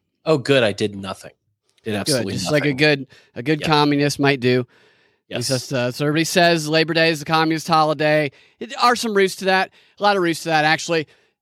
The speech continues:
Speaker 2: Top story today that I, I wanna talk about is that Biden, yet again, he gave another speech where he's delivering similar talking points, and yet again, there was one lone heckler. Just one lone heckler.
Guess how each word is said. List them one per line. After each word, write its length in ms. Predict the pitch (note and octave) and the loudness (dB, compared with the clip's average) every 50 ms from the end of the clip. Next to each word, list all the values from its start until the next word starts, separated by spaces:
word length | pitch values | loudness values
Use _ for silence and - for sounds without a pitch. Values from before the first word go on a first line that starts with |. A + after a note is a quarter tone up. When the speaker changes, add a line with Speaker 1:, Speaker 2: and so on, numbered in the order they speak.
| _ _ - | _ _ -4
Speaker 2:
Top 240 | - C4+ C#4+ D4+ C4 | 0 0 0 0 0
story 300 | - - A3+ G#3+ G3+ F3+ | 0 0 2 2 2 0
today 460 | - F3 E3 D3+ D3 D3 D#3 D#3+ - _ _ _ - | 0 0 0 0 0 0 -2 -6 -12 _ _ _ -8
that 260 | D#3 D3+ E3 D#3 D3 | -2 0 0 0 0
I, 100 | D3 D#3+ D3+ | -2 -4 -2
I 120 | C3 F#3 F#3 | 0 0 0
wanna 180 | F#3 F3+ E3+ | 0 0 -2
talk 300 | C#3+ - D#3+ D3+ D3 C3+ | -2 0 0 0 0 0
about 280 | C#3+ B2+ C#3 C3+ C#3 A#2+ | -2 -4 -2 -2 -2 -2
is 220 | D3 D3+ D3 C#3 | -2 -2 -2 -2
that 320 | D3 D#3+ D#3 D3 D3 D3 - _ _ _ - | 0 0 2 2 0 -2 -4 _ _ _ -12
Biden, 540 | E3 C3+ F3 G3 A#3+ C#4+ D#4 C#4 C4 A3+ G3+ F3 E3 D#3+ D3 | -4 0 2 2 2 2 0 -2 -4 -8 -8 -12 -14 -16 -6
yet 260 | E3 E3 G3+ A#3+ C4 | -2 0 2 2 2
again, 520 | C4 A3+ F#3 G3 F#3 F3 E3+ E3 F3 E3+ - _ _ _ _ _ | 0 -2 0 0 2 2 0 0 -2 -6 -10 _ _ _ _ _
he 100 | _ - | _ -6
gave 220 | C#3+ D3+ G3 A#3+ B3 | -2 0 2 2 2
another 260 | B3+ B3+ B3+ A#3+ A#3+ | 2 0 0 0 -2
speech 680 | - - - A3 G#3 G#3 G#3 G#3 - - - - - - | -4 -4 -4 -2 0 0 0 -2 -4 -8 -10 -10 -12 -12
where 200 | - D#3 D#3 E3+ | -6 -2 0 2
he's 240 | E3+ E3+ D#3+ D3+ C3+ | 2 2 2 0 0
delivering 540 | B2+ D3+ D#3 F3 F3+ F3 F#3+ F3+ F3 D#3+ D3+ | -2 -2 0 0 0 0 0 0 0 -2 -4
similar 460 | - - - F3 F3+ F#3+ F#3+ G3 G3 | -6 -6 -4 -4 -2 0 0 0 0
talking 420 | F#3 - F3 E3 E3 D#3+ E3+ E3 D3 | 0 2 2 2 2 0 -2 -6 -4
points, 360 | D#3 E3 E3 E3 E3 - - | -2 -2 0 -2 -2 -4 -4
and 320 | D3+ C#3+ C#3 C3 C3 B2 - _ _ _ _ _ _ _ | -4 -4 -4 -4 -6 -10 -14 _ _ _ _ _ _ _
yet 220 | - D#3 G#3 B3 C4 | -2 0 2 2 2
again, 280 | C4 G#3 B3+ C4 C4 | 0 0 0 0 0
there 100 | C4+ C4 | 0 2
was 180 | A#3+ G#3 D#3+ D#3 | 0 0 -2 -2
one 500 | D#3+ F3 G3+ A3+ B3 B3+ C4 C4 B3 A#3 _ _ _ _ _ _ - | -2 2 2 2 2 2 -2 -6 -10 -14 _ _ _ _ _ _ -12
lone 580 | - D#3 D#3 F3+ G3 G3+ G#3+ G#3+ G#3 G3 F#3+ | -8 -4 0 2 2 2 2 2 0 -4 -6
heckler. 680 | F#3+ F3+ - - - F#3+ F#3+ - - C3+ A2 - - _ _ _ _ _ _ _ _ _ _ _ _ - | -10 -12 -6 -2 0 0 0 -2 -4 -14 -14 -14 -16 _ _ _ _ _ _ _ _ _ _ _ _ -18
Just 200 | - - - - | -18 -18 -14 -6
one 340 | D3 D3+ - G#3+ A#3 A#3+ A3 | -2 2 2 2 2 2 2
lone 240 | G#3 G#3 G#3+ G3+ | 2 2 2 2
heckler. 340 | G3 G3 G#3 - - F3 D#3 | 2 2 0 0 0 -4 -6